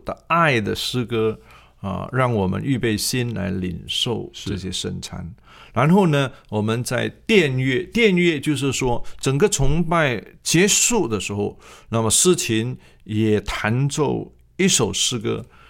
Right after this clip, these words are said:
Speaker 1: 那这首诗歌代表一种使命性的，我们参加崇拜完了，我们领受了上帝的恩典，现在我们要出去，被差派出去，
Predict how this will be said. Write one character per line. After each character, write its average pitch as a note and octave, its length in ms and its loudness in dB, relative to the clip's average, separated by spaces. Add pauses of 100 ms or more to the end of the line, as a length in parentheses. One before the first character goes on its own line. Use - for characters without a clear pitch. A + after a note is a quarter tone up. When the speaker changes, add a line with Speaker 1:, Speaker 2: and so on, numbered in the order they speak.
(160)
Speaker 1:
那 G#2+ 120 -2
这 G#3 220 6
首 A2 160 -2
诗 - 280 -2
歌 A#2+ 240 0 (480)
代 F3 220 4
表 G2 320 -2
一 C3+ 140 -4
种 G2 260 -6
使 - 640 2
命 D#3 340 2
性 B2 380 2
的， F#2 220 -6 (460)
我 A2+ 160 0
们 A2+ 340 -2 (380)
参 F#3 260 4
加 E3+ 180 0
崇 C3 280 -2
拜 C3+ 160 0
完 G#2 260 0
了， - 200 -4 (200)
我 A#2 100 0
们 C#3 180 6
领 C#3+ 260 4
受 E3+ 200 4
了 B2 100 2
上 D3 220 2
帝 C3 120 0
的 G#2+ 100 -2
恩 C#3 200 0
典， G2 240 -2 (180)
现 D#3 200 2
在 C3+ 100 0
我 A2 140 -2
们 G#2 160 0
要 A#2 80 0
出 - 260 8
去， G#3 380 2 (460)
被 A2+ 180 2
差 F3+ 460 2
派 B2 240 8
出 B2 140 -4
去， - 260 -6